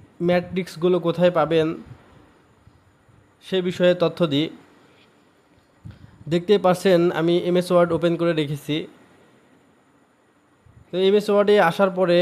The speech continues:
আপনারা এই যে ম্যাট্রিক্স বলে যে অপশনটি রয়েছে এখানে, এখানে ক্লিক, ক্লিক করবেন। ক্লিক করার পরে এখান থেকে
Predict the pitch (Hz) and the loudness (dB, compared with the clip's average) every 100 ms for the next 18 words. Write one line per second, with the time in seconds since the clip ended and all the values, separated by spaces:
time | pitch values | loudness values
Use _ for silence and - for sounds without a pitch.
0 | 185 151 - 175 175 175 165 - - _ | 2 -2 -2 2 4 4 2 -2 -16 _
1 | _ _ _ _ _ _ _ _ _ _ | _ _ _ _ _ _ _ _ _ _
2 | _ - - - _ _ - 185 180 190 | _ -20 -20 -20 _ _ -6 -4 0 0
3 | 190 160 - - _ _ _ _ _ _ | 0 -2 -10 -20 _ _ _ _ _ _
4 | - - - - - 147 180 180 196 185 | -20 -20 -20 -20 -8 -4 -4 -4 -8 -8
5 | 175 175 185 175 170 175 175 175 160 170 | -4 -2 0 2 0 0 -2 0 0 -2
6 | 160 165 165 160 180 175 156 156 160 160 | -2 -4 -2 -2 0 -2 -2 -2 -2 -4
7 | 156 156 - _ - - 160 151 156 135 | -10 -10 -16 _ -16 -10 -8 -6 -4 -2
8 | 151 170 - - - _ _ _ _ _ | -2 -4 -8 -20 -20 _ _ _ _ _
9 | _ _ _ - - - - - _ _ | _ _ _ -20 -18 -18 -18 -20 _ _
10 | _ _ 196 202 208 208 214 185 196 202 | _ _ -8 -6 -2 0 2 2 2 2
11 | 185 190 185 185 202 | 2 0 -2 -4 0